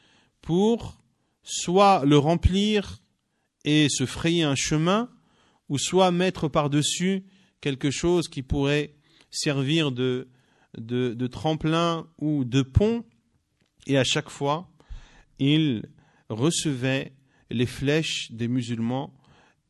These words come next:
et les musulmans les empêchaient, empêchaient les polythéistes de, d'entamer une quelconque manœuvre pour pouvoir, euh, traverser,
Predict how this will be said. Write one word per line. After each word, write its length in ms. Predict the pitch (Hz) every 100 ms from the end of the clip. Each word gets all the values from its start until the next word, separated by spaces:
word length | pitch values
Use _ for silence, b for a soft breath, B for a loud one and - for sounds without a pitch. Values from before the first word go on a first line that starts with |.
| -
et 640 | 135 139 143 143 110 120
les 140 | 123 127
musulmans 420 | 147 135 139 151
les 240 | 151 123
empêchaient, 540 | 139 190 165 143 - 147
empêchaient 540 | 127 131 147 - 151 139 113
les 180 | 120 127
polythéistes 800 | 123 131 127 131 135 175 - - b b b b -
de, 640 | 113 131 151 156 156 - 117
d'entamer 840 | 120 156 165 151 135 135 131 - b b b -
une 140 | 127
quelconque 460 | 185 196 175 151 135
manœuvre 680 | 135 135 156 190 113 95 b b b -
pour 140 | 131
pouvoir, 720 | - 127 123 139 156 151 - b b b -
euh, 240 | 117 120
traverser, 880 | 117 120 170 139 131 - 131 131 131